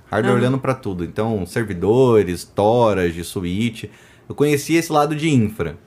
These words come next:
Speaker 2: Aham.
Speaker 1: Então, foi onde que eu comecei a minha carreira, né? Isso foi muito legal. Deu pra aprender muito. Acho que o tempo que eu passei na I B M, né, trabalhando com serviços, foi uma escola fantástica. Lá, eles realmente te ensinam a ser um grande profissional.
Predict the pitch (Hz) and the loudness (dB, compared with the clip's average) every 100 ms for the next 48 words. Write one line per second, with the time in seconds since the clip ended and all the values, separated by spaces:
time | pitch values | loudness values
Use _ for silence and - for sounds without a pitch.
0 | _ 202 220 214 220 127 123 139 135 139 | _ -2 0 0 0 -2 2 2 4 2
1 | 139 143 135 143 143 135 139 135 135 127 | 0 -2 0 2 2 2 2 2 0 -2
2 | 147 139 101 85 80 82 95 - _ - | -2 0 0 0 -4 -6 -8 -12 _ -20
3 | _ _ _ - 214 233 233 254 208 104 | _ _ _ -4 0 0 0 0 2 2
4 | 92 120 139 160 151 143 131 107 110 131 | 0 -2 0 -2 -2 0 0 2 2 0
5 | 156 156 131 120 120 120 - 123 110 131 | -4 -4 -2 -2 -4 -12 -6 -6 -2 -4
6 | 135 135 135 123 123 120 110 107 107 98 | -4 -6 -4 -4 -4 -4 -2 -2 0 2
7 | 101 117 170 120 104 110 107 107 104 101 | 2 2 0 -2 -2 -2 -2 0 0 -2
8 | 110 107 107 98 113 123 - 123 123 123 | -4 -4 -2 -4 -6 -6 -4 -2 -2 -2
9 | 135 123 135 127 139 131 104 87 - - | -2 0 2 0 -2 -2 -2 -2 -6 -12
10 | 85 82 95 110 113 113 113 107 110 113 | -8 -4 0 2 2 0 -2 -2 -2 -2
11 | 113 110 117 117 110 - 110 117 113 113 | -2 -6 -4 -4 -4 -4 -2 -2 -2 -4
12 | 110 104 - 110 110 101 107 110 117 113 | -4 -6 -4 -4 0 0 0 -2 -8 -10
13 | - 135 101 78 | -6 -4 -4 -6